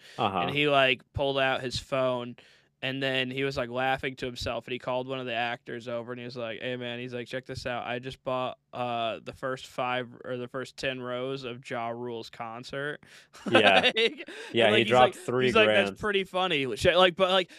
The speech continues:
Speaker 2: he
Speaker 1: They were
Speaker 2: literally, he
Speaker 1: fifteen dollars
Speaker 2: did it
Speaker 1: each, and they were, he bought two hundred seats.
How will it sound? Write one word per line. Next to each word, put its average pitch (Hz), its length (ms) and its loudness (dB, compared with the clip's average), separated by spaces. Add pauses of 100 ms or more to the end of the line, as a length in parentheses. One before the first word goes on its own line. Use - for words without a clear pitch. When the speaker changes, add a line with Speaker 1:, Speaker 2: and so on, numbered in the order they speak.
(120)
Speaker 2:
he 202 80 -8
Speaker 1:
They 190 80 0
were 185 80 6
Speaker 2:
literally, 208 440 8
he 165 40 4
Speaker 1:
fifteen 143 260 2
dollars 123 320 6
Speaker 2:
did 110 160 2
it 113 140 0
Speaker 1:
each, - 160 -10
and 110 100 -2
they 104 80 2
were, 104 120 2
he 113 120 -2
bought 117 240 4
two 117 220 2
hundred 107 260 0
seats. 104 480 -4